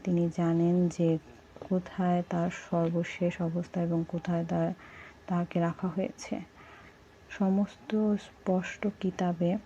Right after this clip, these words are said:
লাউহে মাহফুজে রয়েছে। আমরা আরও বিশ্বাস করি আল্লাহর নিকট আছে সমস্ত গুপ্ত ভাণ্ডার। আল্লাহ ভিন্ন অপর কেউই উহার অবগত নয়। তার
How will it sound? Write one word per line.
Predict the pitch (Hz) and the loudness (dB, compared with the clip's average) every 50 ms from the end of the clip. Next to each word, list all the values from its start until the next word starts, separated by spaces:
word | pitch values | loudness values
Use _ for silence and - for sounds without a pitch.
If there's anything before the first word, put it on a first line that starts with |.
| - - - - - - - - - - | -10 -20 -20 -20 -20 -20 -20 -10 -2 2
লাউহে | 185 185 185 180 185 190 | 4 4 6 6 6 6
মাহফুজে | 185 180 170 170 170 165 - - 190 180 - 190 185 | 6 6 6 6 4 2 0 -2 -4 -2 0 0 0
রয়েছে। | 175 170 165 160 - - - - - - - - - - - - - - - - - - - - - - - - - - | 2 2 2 0 0 -2 -8 -12 -12 -12 -12 -14 -18 -20 -20 -20 -20 -20 -20 -20 -20 -20 -20 -20 -20 -20 -20 -10 -4 0
আমরা | 180 175 175 175 | 2 2 4 4
আরও | 170 170 | 4 2
বিশ্বাস | 175 175 180 - - 196 - - | 2 0 -2 -2 -2 -4 -4 -6
করি | - - 196 185 185 185 185 185 185 185 180 - - - - - - - - - - - | -6 -2 -2 0 2 2 2 2 0 -2 -4 -10 -18 -20 -20 -20 -20 -20 -20 -20 -10 -4
আল্লাহর | 190 175 175 180 180 185 185 180 180 | -2 0 0 2 2 4 4 4 4
নিকট | 180 180 180 175 170 - - - 180 175 170 - - - - - - - - - - - - - - - - | 6 6 4 4 2 0 0 0 2 0 0 -2 -8 -18 -20 -20 -20 -20 -20 -20 -20 -20 -20 -20 -16 -8 -4
আছে | 185 180 180 - - - 180 180 | -2 -2 -2 -2 -2 0 0 0
সমস্ত | - - 185 175 170 175 175 180 - - - - 185 175 165 - | 0 0 0 2 2 2 2 0 -2 -4 -4 -2 -2 -2 0 0
গুপ্ত | 185 180 - - - 190 | -2 -2 -2 -2 0 0
ভাণ্ডার। | 185 165 175 180 170 170 165 165 170 - - 185 - - - - - - - - - - - - | 0 0 0 2 2 2 2 2 2 0 -2 -4 -8 -14 -20 -20 -20 -20 -20 -20 -20 -10 -4 0
আল্লাহ | 180 180 180 180 180 175 170 165 - | 2 4 4 6 4 4 2 0 -6
ভিন্ন | - - 190 180 180 180 180 185 180 180 180 - | -4 0 2 4 4 6 4 4 4 4 2 2
অপর | - 185 180 180 - - 190 190 185 - - | 2 0 0 0 0 0 0 0 0 -2 -4
কেউই | - 185 180 180 185 190 196 196 208 208 - - - - - - - - - - - - - - - | -2 0 2 2 4 2 2 2 2 0 -2 -8 -18 -20 -20 -20 -20 -20 -20 -20 -20 -20 -18 -8 -4
উহার | 185 180 180 175 165 | 0 2 2 4 4
অবগত | 165 165 165 165 165 165 170 170 - 180 | 4 4 4 2 2 0 0 -2 -2 -2
নয়। | 170 170 170 - 175 170 - - - - - - - - - - - - - - | -2 -2 -2 -4 -6 -8 -10 -16 -20 -20 -20 -20 -20 -20 -20 -20 -20 -20 -10 -4
তার | - 170 170 165 165 165 | -2 0 2 2 2 0